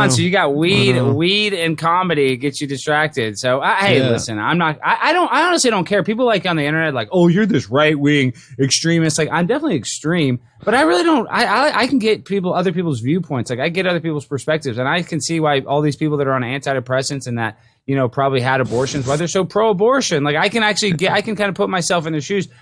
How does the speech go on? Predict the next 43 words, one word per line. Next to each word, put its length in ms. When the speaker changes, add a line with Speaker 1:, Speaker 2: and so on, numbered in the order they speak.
Speaker 1:
I 60
don't 140
necessarily 420
agree 260
with 120
them, 100
but 120
that 100
doesn't 200
make 200
me 120
hate 340
them. 180
I 80
think 180
that's 160
my 100
problem, 320
is 80
these 160
people 220
that 80
have 140
different 200
viewpoints 420
that 100
hate 280
each 200
other. 240
That's 260
Speaker 2:
Yeah. 120
Speaker 1:
the 60
problem 520
in 160
the 80
world, 260
is, 160
like, 460
if 120
somebody's 280
different 260
from 80
you, 160